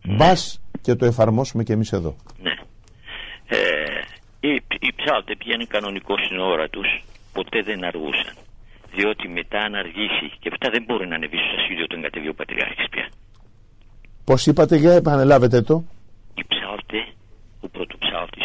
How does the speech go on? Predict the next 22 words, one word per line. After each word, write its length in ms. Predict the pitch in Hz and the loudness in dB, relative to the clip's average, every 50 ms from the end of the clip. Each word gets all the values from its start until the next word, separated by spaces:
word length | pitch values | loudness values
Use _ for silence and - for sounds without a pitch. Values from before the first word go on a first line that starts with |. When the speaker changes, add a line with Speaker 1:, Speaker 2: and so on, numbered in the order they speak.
| - - | -6 -6
Speaker 1:
είτε 140 | 87 - 85 | -8 -8 -10
ο 40 | 76 | -8
μέσης 360 | 82 85 85 - - - 82 - - | -6 -6 -6 -6 -6 -10 -12 -10 -10
και 80 | 85 | -10
τα 100 | - - 73 | -10 -8 -10
λοιπά, 240 | 73 - - - - - - - - - - - - - - - - 101 101 | -10 -10 -10 -10 -10 -12 -12 -14 -12 -12 -10 -10 -12 -14 -14 -8 -4 -2 0
εάν 260 | 107 117 120 110 - - - 92 | 0 0 -2 -4 -10 -12 -12 -10
αργοπορήσουν, 800 | 92 92 - 92 87 - 98 87 90 107 110 - - - - - - - - - - - - - - - - - - | -10 -8 -6 -8 -6 -4 -4 -2 0 0 0 0 -2 -4 -8 -12 -18 -20 -20 -20 -20 -20 -20 -20 -20 -20 -20 -14 -8
και 80 | - 104 101 | -4 -4 -2
έχει 140 | 104 - - - - - | -2 -4 -6 -6 -8 -10
κατέλθει 420 | 90 - - 104 113 107 - 107 95 85 | -10 -8 -6 -6 -6 -6 -4 -4 -6 -6
ο 20 | - | -6
φο-, 180 | - - - - - - | -10 -12 -12 -10 -6 -2
και 100 | 95 87 85 80 78 80 78 | -2 0 0 0 -2 -4 -4
είναι 120 | 87 98 98 | -6 -8 -8
ο 80 | 95 - | -6 -6
Πατριάρχης 420 | 92 - - - 95 98 - - - | -6 -6 -6 -4 -4 -4 -2 -4 -6
στη 60 | 95 - | -4 -6
χωροστασία, 540 | 95 90 92 - 95 95 95 - 104 87 82 92 113 107 | -6 -4 -4 -4 -4 -4 -6 -4 -4 -2 -2 0 0 -2
ήρθε, 240 | - - - 82 - - - - - - - - - - | -2 -4 -10 -12 -14 -14 -18 -20 -20 -18 -16 -14 -14 -12
δηλαδή 320 | - 90 85 80 85 78 78 85 | -8 -4 -2 -2 -2 -2 -4 -4
μπήκε 240 | - 98 - 95 | -4 -4 -4 -4